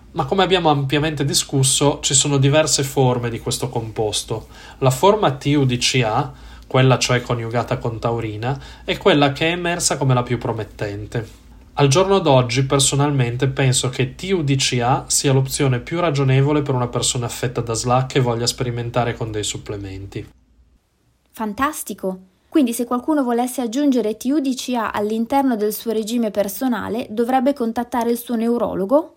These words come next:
Speaker 1: Beh, penso che parlare con il proprio medico riguardo l'eventuale assunzione di un nuovo prodotto sia sempre un'ottima idea.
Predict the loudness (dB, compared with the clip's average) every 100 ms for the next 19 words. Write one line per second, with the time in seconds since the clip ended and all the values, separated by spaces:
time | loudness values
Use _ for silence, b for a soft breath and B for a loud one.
0 | _ _ _ _ _ _ 0 0 0 -2
1 | 0 0 0 -2 0 2 4 2 0 0
2 | 0 0 0 2 4 4 2 0 -4 -4
3 | 0 0 0 -2 -4 -6 0 2 2 0
4 | -2 -4 -2 0 0 -2 -2 -4 -4 -4
5 | -2 -2 -2 -4 -2 -2 -2 0 -2 -4
6 | -8 -10 -12 -12 -10 -10 -10 -10